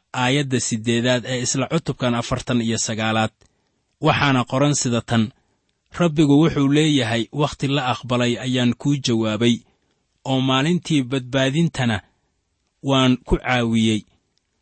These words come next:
Waanan ku ilaalin doonaa, oo axdi ahaan baan dadka kuu siin doonaa, inaad dhulka hagaajisid oo aad ka yeeshid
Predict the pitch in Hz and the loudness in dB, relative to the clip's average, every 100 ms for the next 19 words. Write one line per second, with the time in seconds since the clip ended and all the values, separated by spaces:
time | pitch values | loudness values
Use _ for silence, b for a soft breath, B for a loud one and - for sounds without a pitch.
0 | _ _ - 143 156 147 135 - - 139 | _ _ 0 2 4 4 2 0 -2 0
1 | 131 135 151 131 120 117 110 - - 127 | 2 2 2 2 2 2 0 -4 -6 -4
2 | 123 127 127 127 123 127 156 156 131 127 | -2 -4 -2 -4 -4 -2 0 0 2 2
3 | 123 156 156 - 113 - _ _ _ - | 2 0 -4 -4 -4 -4 _ _ _ -2
4 | 160 - 139 131 123 117 110 107 - _ | 0 2 2 2 2 0 0 -2 -6 _
5 | _ - 143 143 127 - 160 160 123 123 | _ -8 -2 0 -2 -2 0 0 -2 -2
6 | 120 120 113 120 - 135 - 135 127 123 | 0 0 -2 -4 -2 -2 -2 -6 -2 -2
7 | 120 - 170 147 117 - 123 | -2 -2 0 2 2 0 -2